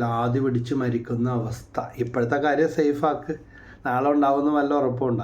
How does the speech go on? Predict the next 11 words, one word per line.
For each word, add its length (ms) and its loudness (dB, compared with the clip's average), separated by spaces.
ഇന്നിൽ 520 2
ജീവിക്ക്. 520 2
കഴിഞ്ഞ 420 2
കാലങ്ങളിലും 840 4
വരാനിരിക്കുന്ന, 840 2
ഇതിൻ്റെ 360 2
എല്ലാം 240 4
ആകത്തുകയാണ് 920 2
നമ്മുടെ 240 2
ഇപ്പോഴത്തെ 440 2
ജീവിതം. 460 2